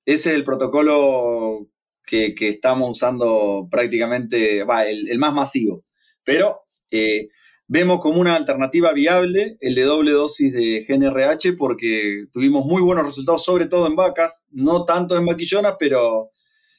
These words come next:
sí en vacas. Y bueno, la verdad que yo creo que tranquilamente, si llegan a prohibir el estradiol, es un, o sea, se puede tranquilamente lograr buenos resultados con estos protocolos.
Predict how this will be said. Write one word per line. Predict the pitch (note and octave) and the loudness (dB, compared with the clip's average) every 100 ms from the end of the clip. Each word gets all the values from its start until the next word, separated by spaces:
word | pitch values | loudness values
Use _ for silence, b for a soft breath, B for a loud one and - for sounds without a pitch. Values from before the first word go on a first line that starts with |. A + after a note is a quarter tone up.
| b _ - | b _ -6
sí | - C#4+ | 0 0
en | D4+ | 2
vacas. | D4 C#4+ A3+ F3+ | 0 0 0 2
Y | C3+ | 2
bueno, | C3+ A2+ G#2 | 2 2 0
la | D3 | 2
verdad | C#3+ D#3 | 2 0
que | D3 | 0
yo | C#3+ | 0
creo | C3+ C3 | 0 0
que | A#2+ A2 G#2 G2+ _ - | 0 0 0 -2 _ -4
tranquilamente, | A#2+ A#2 D#3+ D3+ D#3+ D3+ D#3 | -2 0 0 2 -2 -2 -2
si | C3+ A2+ A2 _ _ _ - | -2 -6 -14 _ _ _ -4
llegan | C3 C3+ C3 | -2 0 0
a | C3 | 0
prohibir | A#2+ B2 C3+ | 0 2 2
el | B2 | 0
estradiol, | A2+ G#2+ A2 C3 D3+ | -2 -2 0 2 4
es | C3+ | 2
un, | A#2 A#2 A2 G#2 G#2 A2 G#2 - | -2 -8 -8 -8 -12 -14 -16 -20
o | - | -18
sea, | - G2+ | -12 -8
se | G2 | -6
puede | B2 B2 A#2+ | -2 0 0
tranquilamente | A2+ G#2 A2+ A#2+ A2+ A#2+ A#2+ A2+ G#2 G2 F#2+ F2+ _ G#2+ | -2 -4 -2 -2 0 -2 0 0 0 -2 -6 -12 _ -4
lograr | A2 A#2+ B2+ | 0 2 0
buenos | C3 C3 | 0 -2
resultados | A#2 A#2 A2 B2+ C3+ B2+ G#2+ G2+ _ _ _ _ | -4 -8 0 2 2 0 -4 -8 _ _ _ _
con | A2 | -2
estos | A#2 A#2+ | -2 -2
protocolos. | A2+ G#2+ D#3 B2 - - | -4 -2 0 0 -4 -16